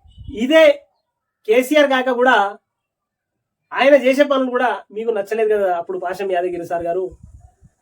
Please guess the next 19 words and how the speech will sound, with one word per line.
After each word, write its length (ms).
మరి 160
అప్పుడు 520
మీ 140
గలం 220
ఈ 120
నమస్తే 400
తెలంగాణ 320
పత్రికలో 440
రాలేదెందుకు, 600
ఇప్పుడెందుకు 480
వచ్చింది 360
అంటూ 200
వార్తలు 400
కాక, 200
కాక 220
ఏమన్నా 400
మీకు 280
రుణపడి 380
ఉన్నాడా 500